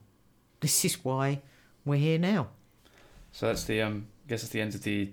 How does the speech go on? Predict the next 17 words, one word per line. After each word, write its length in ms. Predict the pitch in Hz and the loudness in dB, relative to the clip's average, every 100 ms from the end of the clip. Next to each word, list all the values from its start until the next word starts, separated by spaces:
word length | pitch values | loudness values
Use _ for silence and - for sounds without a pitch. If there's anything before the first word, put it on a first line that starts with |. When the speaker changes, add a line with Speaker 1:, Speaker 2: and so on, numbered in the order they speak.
| - | -8
Speaker 2:
second 380 | - - 117 110 | -8 -4 -4 -4
episode. 480 | 110 110 95 98 - _ _ _ _ _ | -6 -4 -2 -4 -8 _ _ _ _ _
How 160 | - 117 | -4 -2
do 100 | 113 | 0
you 80 | 113 | 0
feel 220 | 110 104 | 0 0
about 380 | 98 101 90 - - - | 2 0 -2 -6 -14 -16
having 480 | 101 101 98 95 95 | -8 -4 -4 -4 -6
started 400 | - - 98 95 | -8 -6 -4 -4
the 180 | 92 92 | -4 -6
podcasting 480 | - 98 92 - 92 | -6 -8 -8 -10 -8
process, 480 | 95 98 92 95 - | -8 -6 -8 -8 -6
having 260 | 95 98 | -4 -4
released 300 | 95 98 95 | -2 -2 -4
the 60 | 95 | -6
first 320 | - 90 - | -4 -4 -4
one, 320 | 92 92 92 | -4 -4 -8